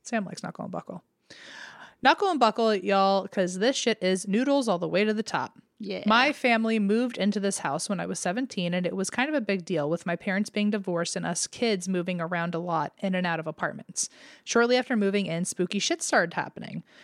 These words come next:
Speaker 1: My stepdad is very into horror films and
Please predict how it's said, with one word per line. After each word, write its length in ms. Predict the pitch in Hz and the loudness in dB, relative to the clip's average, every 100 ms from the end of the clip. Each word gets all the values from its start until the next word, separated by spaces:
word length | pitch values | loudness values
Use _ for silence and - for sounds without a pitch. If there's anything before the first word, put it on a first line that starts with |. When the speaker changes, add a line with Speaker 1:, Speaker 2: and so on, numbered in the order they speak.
| - - | -14 0
Speaker 1:
My 160 | 196 190 | 2 2
stepdad 380 | - 220 247 214 | 0 0 0 0
is 160 | 185 190 | -2 -4
very 640 | 175 185 214 240 196 202 | -4 2 2 2 2 2
into 240 | 185 190 185 | 2 0 -2
horror 400 | - 185 180 175 | 0 2 2 0
films 460 | - 170 185 240 - | -2 -2 0 -2 -2
and 760 | 190 185 190 185 180 180 185 | 0 2 4 2 2 0 -4